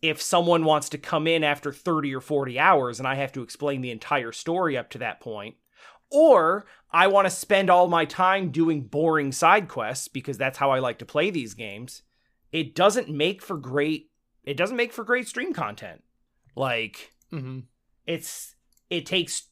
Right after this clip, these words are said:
Speaker 1: it takes up too much of my stream time that I could be doing something else. And a lot of times what happens is people who are interested at first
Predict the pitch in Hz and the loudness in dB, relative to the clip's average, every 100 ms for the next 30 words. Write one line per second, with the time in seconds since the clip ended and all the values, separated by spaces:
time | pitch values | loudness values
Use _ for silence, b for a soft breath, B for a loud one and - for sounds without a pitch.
0 | _ _ 185 180 214 208 220 - - 233 | _ _ -6 2 2 4 0 0 -8 -4
1 | 262 269 233 240 - 208 160 185 185 - | -4 0 0 -2 2 2 4 0 -2 -6
2 | 190 190 185 185 170 160 151 147 170 143 | -8 -6 -4 -2 0 2 0 0 -6 -4
3 | 151 151 151 143 151 123 131 156 123 - | -4 -4 -4 -4 -6 -6 -4 -2 -2 -4
4 | - B B - 139 143 160 180 175 156 | -16 B B -4 2 4 4 4 2 0
5 | 143 135 143 143 147 123 - 147 147 139 | -2 0 0 0 -6 -8 -10 -8 -6 -2
6 | 139 127 139 139 139 139 117 - 214 170 | 0 0 -6 -8 -8 -8 -8 0 2 4
7 | 160 - | 0 -10